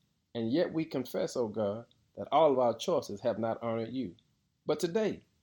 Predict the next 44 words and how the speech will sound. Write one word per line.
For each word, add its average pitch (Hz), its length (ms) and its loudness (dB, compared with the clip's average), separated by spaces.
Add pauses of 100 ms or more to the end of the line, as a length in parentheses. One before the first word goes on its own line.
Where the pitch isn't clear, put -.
(100)
we 175 100 -4
choose 151 360 0
faith 180 340 2
over 170 220 0
fear. - 360 -4 (440)
We 175 100 0
choose 175 300 0
to 131 80 -4
draw 147 240 4
closer 185 420 0
to 156 160 -4
you 170 240 0
in 107 160 -4
every 113 240 0
step 131 320 -4
that 139 140 -4
we 135 140 -2
take. 135 340 -6 (480)
So, 165 160 4
Lord, 185 340 6
please 202 280 -2
don't 180 200 4
allow 170 300 6
our 131 240 6
hurts 143 380 -2
to 131 100 -2
hurt 156 240 0
others. - 400 -4 (400)
Help - 240 4
us 185 240 8
to 123 180 -4
not 170 340 0
be 185 140 4
comfortable 123 600 0
in 113 200 -2
dysfunction 139 760 -2
and 113 240 -6
tearing 127 440 0
others 110 260 0
down. 107 300 -4 (500)
Transform 196 560 2
us, 135 140 -2
oh 117 140 2
God. 107 320 -2